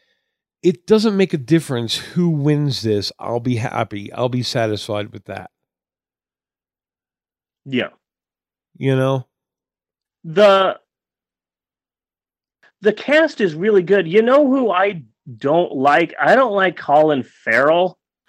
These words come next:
Speaker 2: but I loved him in this.
Speaker 1: Yeah.
Speaker 2: He was the, he was coach. He was the coach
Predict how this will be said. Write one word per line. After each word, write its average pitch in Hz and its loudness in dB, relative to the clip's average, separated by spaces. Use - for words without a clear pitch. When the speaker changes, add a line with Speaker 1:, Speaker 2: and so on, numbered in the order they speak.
Speaker 2:
but 170 6
I 233 6
loved 143 4
him 147 0
in 117 0
this. - -8
Speaker 1:
Yeah. 120 0
Speaker 2:
He 220 0
was 220 4
the, 180 6
he 262 0
was 254 2
coach. - 0
He 190 -6
was 202 0
the 160 -2
coach - 2